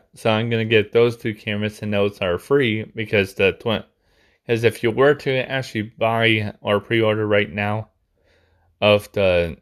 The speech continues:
until the, until basically tomorrow, uh,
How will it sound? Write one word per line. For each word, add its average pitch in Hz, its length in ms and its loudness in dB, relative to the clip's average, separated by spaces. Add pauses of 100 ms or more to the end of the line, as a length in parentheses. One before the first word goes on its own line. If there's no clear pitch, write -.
(100)
until 101 480 2
the, 92 300 0 (200)
until 104 600 -2
basically 104 360 -2
tomorrow, 90 640 -2 (380)
uh, 101 260 0